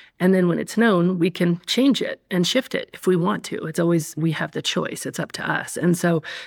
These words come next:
it's really about ending that cognitive dissonance. In fact, in the beginning of the book, I say, "Stop trying to stop drinking.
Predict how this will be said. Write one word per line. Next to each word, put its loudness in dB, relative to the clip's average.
it's 2
really 4
about 0
ending 4
that -2
cognitive 0
dissonance. -4
In 4
fact, -4
in 4
the 2
beginning 2
of 2
the -2
book, -2
I -4
say, -4
"Stop -4
trying -2
to -2
stop -10
drinking. -4